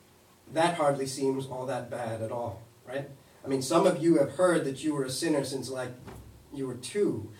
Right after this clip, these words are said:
You know how to cope with that. You've learned over the years how to deal with that. A-, and some of you that are new to all this, there is no way a preacher is gonna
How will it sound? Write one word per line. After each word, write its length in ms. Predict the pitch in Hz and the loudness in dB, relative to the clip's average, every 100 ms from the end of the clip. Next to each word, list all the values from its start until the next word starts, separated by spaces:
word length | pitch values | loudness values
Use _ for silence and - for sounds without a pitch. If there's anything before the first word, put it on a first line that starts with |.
| - | -18
You 360 | - 139 175 196 | -12 -4 6 6
know 360 | 175 180 147 | 10 10 8
how 160 | 147 139 | 4 4
to 80 | 139 | 0
cope 300 | - 143 131 | 0 -2 -2
with 120 | 123 | -2
that. 260 | 139 143 147 | 0 0 2
You've 260 | 165 139 | 0 2
learned 300 | 147 151 151 | 4 4 4
over 160 | 139 127 | 2 -2
the 60 | |
years 300 | 127 139 135 | -2 0 0
how 80 | 135 | -2
to 100 | 123 | -8
deal 340 | 117 131 147 135 | -8 -2 0 0
with 220 | 110 - | -2 -8
that. 240 | 110 - - - | -10 -12 -14 -10
A-, 180 | 277 269 | -6 0
and 120 | - | 2
some 200 | 185 185 | 4 6
of 120 | 147 | 6
you 140 | 165 160 | 6 6
that 140 | 147 | 6
are 120 | 139 139 | 6 8
new 260 | 175 226 | 10 10
to 120 | 190 | 8
all 160 | 143 143 | 6 6
this, 260 | 139 139 - - - | 4 0 -2 -14 -4
there 160 | 170 165 | 2 4
is 140 | 139 | 4
no 240 | 151 175 | 4 6
way 360 | 160 165 156 139 | 6 4 4 2
a 60 | 131 | -2
preacher 360 | 160 147 139 | -2 -2 0
is 140 | 135 127 | -4 -2
gonna 320 | 131 120 | -4 -2